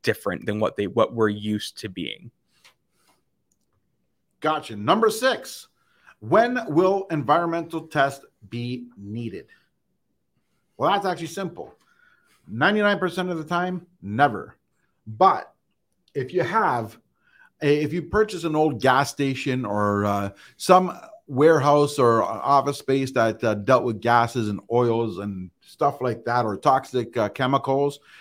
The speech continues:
Speaker 2: an environment test will be needed. If you're buying residential, probably don't need it unless you have some reason to believe that it wasn't residential before.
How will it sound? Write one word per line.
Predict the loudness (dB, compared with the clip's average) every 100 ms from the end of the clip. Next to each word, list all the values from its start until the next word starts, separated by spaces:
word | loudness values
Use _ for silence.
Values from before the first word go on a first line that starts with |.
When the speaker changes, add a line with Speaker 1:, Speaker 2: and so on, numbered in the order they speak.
| -4
Speaker 2:
an | -2
environment | 4 4 4 0 -2
test | -2 -4 -6
will | -4 -2
be | -2
needed. | -6 -6 -8 -10 -16 _ _ -6
If | 6
you're | 6
buying | 8 6 4 2 2
residential, | 4 4 2 0 -2 -2 -2 -2 -2 -4 _ _ _ _ -6
probably | 4 6 8 8 6 6
don't | 6 4 4 0
need | 0 0 2
it | 2 2 0
unless | -2 2 0 0
you | 2
have | 2 2
some | 0 0
reason | 0 0
to | -2
believe | -2 -2
that | -2 -4
it |
wasn't | -4 -4 -6
residential | -10 -10 -10 -12 -10 -10 -10 _ _ -10
before. | -6 0 0 0 -8